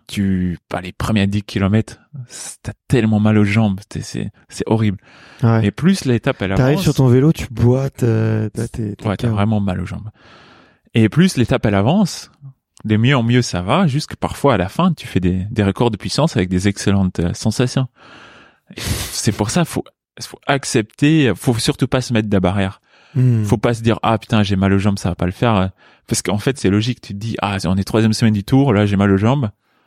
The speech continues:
Speaker 1: Aujourd'hui, je suis mort. Non, non, non, c'est, t'es
Speaker 2: Hmm.
Speaker 1: mort, mais, mais ça va aller, quoi.
Speaker 2: Ok.
Speaker 1: C'est, euh, c'est, voilà, faut, faut faire vraiment cette expérience pour y croire.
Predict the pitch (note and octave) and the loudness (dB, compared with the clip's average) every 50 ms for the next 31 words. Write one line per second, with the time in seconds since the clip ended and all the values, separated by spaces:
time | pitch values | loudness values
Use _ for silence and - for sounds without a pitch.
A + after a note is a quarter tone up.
0 | _ _ _ - - G#2 G2+ G2+ G2 G2+ A#2+ B2+ - - G2 G2 F2+ F2 - - | _ _ _ -6 -4 0 2 2 2 2 0 -2 -2 -2 -2 -2 -2 -2 -6 -12
1 | _ _ _ _ - G#2+ A#2+ A#2 G#2+ G2+ G2 G2 G#2 G#2 A2 A2 G2 G2 - - | _ _ _ _ -2 2 2 2 2 2 2 2 2 4 2 2 0 -2 -6 -4
2 | - G2 F#2 _ - - - - - - - - - _ _ _ _ _ - - | -4 -4 -4 _ -12 -20 -20 -20 -20 -20 -20 -20 -20 _ _ _ _ _ -2 0
3 | G2 F2 - A#2 D#3+ - B2 G2+ F2 E2+ F2 F2+ F2 E2+ E2+ E2+ E2 E2 F2 F2 | 2 2 4 2 2 2 0 -2 -2 -4 -4 -6 -4 -4 -2 -2 -2 -2 -4 -4
4 | F#2+ G2 - _ _ _ _ _ _ _ _ _ - - G#2 F2+ G2 G2 G2+ C#3 | -6 -10 -14 _ _ _ _ _ _ _ _ _ -4 -2 0 0 0 0 0 0
5 | C#3+ - - G2 G2+ - D3 - - - - A2+ G#2+ - A#2+ A2 F#2+ - _ _ | 0 0 -2 -4 -4 -6 -10 -16 -10 -4 -4 -4 -2 -4 -6 -8 -8 -10 _ _
6 | - - - - - A2+ G#2+ G#2 G#2 G#2 G#2 G2+ G2+ G2 G2 G2 G2 G2 G2 _ | -14 -12 -10 -6 -2 0 2 4 4 4 4 4 4 4 4 4 4 2 0 _
7 | - - - - - - _ _ _ _ _ - - - - - - - - - | -10 -20 -20 -20 -20 -20 _ _ _ _ _ -14 -12 -10 -10 -10 -10 -12 -14 -16
8 | - - _ _ - - A#2+ C#3 D3 - - - G2+ - - A2 - - A2+ G#2 | -18 -20 _ _ -2 0 2 2 2 0 -4 -8 -8 -6 -8 -8 -4 0 0 0
9 | G#2 A2 A#2+ C#3 C#3 A#2+ - - - - G#2+ - - - A2 B2+ D#3 D3+ - - | 2 2 2 4 2 0 0 -2 -2 -4 -4 -4 -2 -2 0 0 0 0 -2 0
10 | A2+ G#2 G#2 F#2+ - - B2+ C#3 E3 A#2+ G#2 | 0 0 0 0 0 0 0 0 0 -2 -6